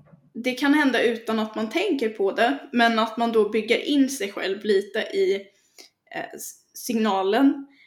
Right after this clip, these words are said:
och att ens placering eller hur man står eller någon annan kroppshållning som man har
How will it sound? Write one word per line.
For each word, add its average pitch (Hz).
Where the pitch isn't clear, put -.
och 208
att -
ens 214
placering 214
eller 196
hur 208
man 196
står 208
eller 196
någon 220
annan 254
kroppshållning 254
som 214
man 208
har 214